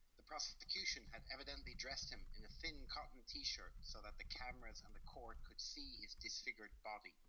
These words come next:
Leighton Kagabu spoke to him gently and with softness. "Mister Kumar, for the benefit of the court, can you please state your full name, age, and where you are from?" "Vinay Kumar,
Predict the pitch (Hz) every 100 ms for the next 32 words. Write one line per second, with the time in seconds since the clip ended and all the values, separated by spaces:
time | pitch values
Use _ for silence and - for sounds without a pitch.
0 | - - - - - - - 135 - 120
1 | - 113 120 113 113 98 - 139 127 -
2 | 123 101 95 123 117 - - - - 95
3 | 90 - - 107 95 - - - - -
4 | - - - - - - - - - -
5 | - - 113 92 - - - - 135 127
6 | 156 165 - 143 - - - 104 - -
7 | - - - - - - - 214 - -
8 | 339 - - 147 - 117 104 - 156 135
9 | 127 117 113 110 - - 120 117 113 110
10 | - - 104 107 107 104 101 98 - 113
11 | 90 - - - - - - - - -
12 | - - - - - 143 135 - 139 117
13 | 95